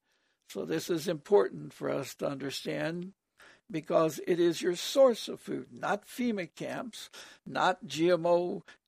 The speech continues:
uh, laced food that destroys your nutritional value, and heaven knows what they have else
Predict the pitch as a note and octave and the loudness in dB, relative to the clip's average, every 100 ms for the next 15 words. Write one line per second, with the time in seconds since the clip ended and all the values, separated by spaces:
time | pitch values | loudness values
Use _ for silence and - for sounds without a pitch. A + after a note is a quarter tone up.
0 | _ - D3 C#3 D#3+ F3 G3 - - - | _ -6 -2 2 4 4 0 -6 -10 -18
1 | - - F3+ G3+ G3 E3 C#3 D#3+ - - | -18 2 2 2 -2 -6 -2 -2 -2 -4
2 | F#3 A3+ G#3 D3 D3 D3+ E3+ D3+ C#3+ D3+ | 2 4 6 4 0 -4 -6 -6 -6 -10
3 | - F#3+ - A3+ D3 C3+ C#3+ D3 D#3 G3 | 0 0 0 -6 -6 -4 -2 -2 -2 -4
4 | - - - - E3 D#3+ D#3 F#3 F#3 F3 | -6 -18 -14 -6 -6 -2 4 4 4 -2
5 | D#3 D#3+ F#3+ - - E3 F#3+ G3+ - _ | -2 -4 -6 -14 -12 0 8 8 8 _
6 | - - D#3 D3+ C#3+ - G#3 G3+ - - | -4 -2 0 -2 -6 4 4 4 0 -10